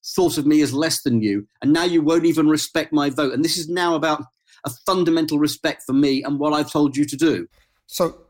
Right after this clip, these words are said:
Speaker 2: let's hold that thought before we go on to see who you think's going to win. Let me go over to the other possibility, the coalition around Jeremy Corbyn. Tell me what that looks like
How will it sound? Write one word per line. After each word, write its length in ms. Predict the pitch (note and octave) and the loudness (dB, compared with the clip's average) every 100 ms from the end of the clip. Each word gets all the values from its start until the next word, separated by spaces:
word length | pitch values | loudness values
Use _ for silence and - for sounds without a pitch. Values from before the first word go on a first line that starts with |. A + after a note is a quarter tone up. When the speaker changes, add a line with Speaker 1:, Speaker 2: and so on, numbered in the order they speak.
| _ | _
Speaker 2:
let's 220 | G3+ G3 | -2 -2
hold 200 | - A3+ | -2 -2
that 200 | A3+ F#3+ | -2 -4
thought 220 | - F3 D3+ | 0 -2 0
before 280 | D#3+ F3+ | -4 -2
we 100 | F3 | -2
go 80 | E3 | -2
on 60 | E3 | -4
to 60 | |
see 120 | - E3 | -2 -2
who 100 | E3+ | 0
you 100 | D#3+ | -2
think's 200 | E3 - | -6 -6
going 120 | D3 | -6
to 80 | C3 | -4
win. 440 | C3 F3 D3 E3+ | 0 0 0 -2
Let 140 | E3 | -4
me 80 | A3 | -4
go 220 | G3 G3 | -6 -4
over 140 | F#3 D#3+ | -4 -6
to 160 | - | -10
the 240 | C#3 C#3 D#3 | -6 -4 -2
other 200 | A3 G#3+ | -2 -4
possibility, 760 | - C#3+ - B2 A2 - - _ _ _ - | -2 -4 -4 -6 -8 -12 -20 _ _ _ -4
the 560 | C#3 C#3+ C#3 C#3 C#3+ - - - - | 0 0 0 -2 -6 -16 -20 -20 -18
coalition 920 | - G3+ G#3 F3 D#3+ - C#3+ E3+ - | -4 0 2 0 -2 -4 -6 -6 -8
around 840 | C3+ C#3 D3 C#3+ C#3+ C3+ C3 - - - - | -6 -2 0 0 0 -2 -4 -10 -18 -20 -14
Jeremy 640 | A2 D3 D3+ D3 C#3 C3+ B2 - - - - - _ | -6 -2 -2 -2 -2 -4 -8 -18 -20 -20 -20 -20 _
Corbyn. 420 | - F#3 D3+ - - - - - - - - - - - - - | -4 0 0 -2 -14 -20 -20 -20 -20 -20 -20 -20 -20 -20 -20 -12
Tell 240 | - A#3+ | -4 -2
me 140 | A#3 | -2
what 220 | G3 E3+ - | -2 -4 -4
that 160 | C3+ | -6
looks 360 | D3 E3 F#3 - | -2 -2 -4 -4
like 380 | F3+ F3 F3 | -4 -4 -8